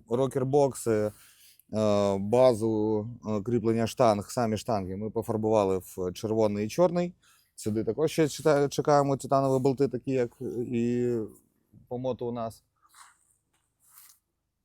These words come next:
І мотоцикл получив повністю перефарбування під С В О Road Light дві тисячі двадцять першого року.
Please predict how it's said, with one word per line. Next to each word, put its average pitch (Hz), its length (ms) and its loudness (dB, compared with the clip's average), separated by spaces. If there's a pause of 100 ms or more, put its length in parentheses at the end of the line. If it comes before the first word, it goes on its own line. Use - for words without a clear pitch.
(400)
І 226 220 8
мотоцикл 214 560 8
получив 170 840 6
повністю 170 500 6
перефарбування 160 760 6
під 131 200 -4
С 151 120 2
В 139 60 2
О 151 200 4
Road 131 120 -2
Light 147 180 4
дві 120 140 -2
тисячі 120 240 -4
двадцять 113 240 -4
першого 107 360 -4
року. 90 300 -6